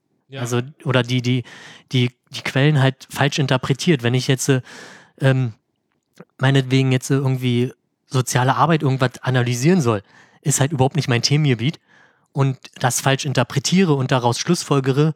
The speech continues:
Speaker 2: dass, äh, alle Kindergärtner die Kinder fressen
Speaker 1: Ja.
Speaker 2: oder die, warum auch immer,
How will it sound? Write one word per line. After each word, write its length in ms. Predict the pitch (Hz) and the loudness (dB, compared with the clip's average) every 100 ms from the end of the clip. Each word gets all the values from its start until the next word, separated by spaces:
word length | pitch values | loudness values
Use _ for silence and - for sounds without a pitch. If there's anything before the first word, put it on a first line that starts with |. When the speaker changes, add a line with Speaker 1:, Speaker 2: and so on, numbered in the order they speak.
| - - - _ | -6 -20 -20 _
Speaker 2:
dass, 340 | - 131 135 - | -2 0 0 -6
äh, 220 | 135 131 135 | 0 0 0
alle 220 | 135 139 | 0 -2
Kindergärtner 800 | - 156 151 139 147 151 143 143 - _ _ | 0 2 4 2 2 2 2 0 -6 _ _
die 80 | 135 | -4
Kinder 280 | - 175 185 | 0 2 2
fressen 380 | - 117 - 190 - _ | 0 -4 -2 -4 -6 _
Speaker 1:
Ja. 220 | 139 127 - _ | -4 -4 -6 _
Speaker 2:
oder 200 | 139 135 | -2 0
die, 240 | 139 143 - _ _ _ _ _ _ _ _ 302 _ 294 _ _ 160 - | -2 -6 -8 _ _ _ _ _ _ _ _ _ _ _ _ _ -20 -2
warum 320 | 139 143 170 | 0 4 2
auch 120 | 156 | 2
immer, 220 | 170 175 | 2 0